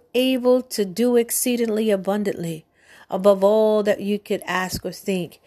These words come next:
because God has given the power. It's within us. So I encourage you today, put your trust in God. Not only that, spend time with him in the word,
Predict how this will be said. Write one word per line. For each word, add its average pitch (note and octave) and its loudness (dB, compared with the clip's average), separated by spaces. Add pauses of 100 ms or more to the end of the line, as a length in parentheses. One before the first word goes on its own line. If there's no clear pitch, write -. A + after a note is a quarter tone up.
(220)
because F#3 -2
God F3 -4
has E3 -6
given E3+ -6
the D#3 -10
power. G3+ -4 (120)
It's G#3+ 0
within A#3 -2
us. E4 -6 (1300)
So A3 0
I B3 4
encourage D4 0
you C#4+ -2
today, A#3+ -2 (1200)
put E4+ 0
your B3 4
trust - 0
in G3 -4
God. D#3+ -8 (1300)
Not B3+ 2
only C#4 2
that, A#3 -2
spend A3 -2
time G3+ -4
with F3 -6
him E3+ -10
in F3 -8
the E3+ -6
word, E3 -8